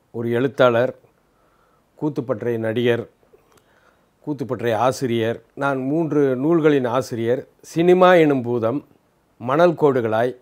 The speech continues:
அரசியல் பிழைத்தோர், இப்படி மூன்று நூல்கள் எழுதியிருக்கிறேன் நான். என்னை வந்து தி ஜானகிராமனின் ரசிகன், அசோகமித்திரனின் சீடன்,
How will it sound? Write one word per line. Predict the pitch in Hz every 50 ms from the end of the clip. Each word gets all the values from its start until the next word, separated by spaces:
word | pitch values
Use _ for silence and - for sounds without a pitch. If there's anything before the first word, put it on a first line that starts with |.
| _ _ _ _ _ _
அரசியல் | - 120 143 170 175 - - 185 185 175 160 143 107 -
பிழைத்தோர், | 139 131 131 127 117 - 127 107 95 - - _ _ _ _ _ _ _ _ _ _ _ _ _ _ _ _ _ _ _ _ _ -
இப்படி | 123 117 131 131 127
மூன்று | 117 135 156 175 185 160 160 147
நூல்கள் | 143 165 190 202 185 180 165 139 127 - -
எழுதியிருக்கிறேன் | - 127 127 131 131 123 117 101 107 110 101 95 98 - _ _ _ _ _ _
நான். | 107 98 95 92 98 117 127 - _ _ _ _ _
என்னை | - 143 147 165 160
வந்து | 156 151 151 165 170 160 151 143 131 120 107 98 - - _ _ _ _
தி | 165 190 202 165
ஜானகிராமனின் | 147 170 160 156 151 147 139 139 135 131 131 127 131 127 120 120 110 - - _ -
ரசிகன், | 117 117 117 - 131 127 127 127 135 113 - - - _ _ _ _ _ _ _ _ _ _ _ _ _ -
அசோகமித்திரனின் | 117 120 - 185 185 175 175 156 143 131 - 135 127 123 120 120 117 110
சீடன், | - - 131 135 135 120 123 120 120 120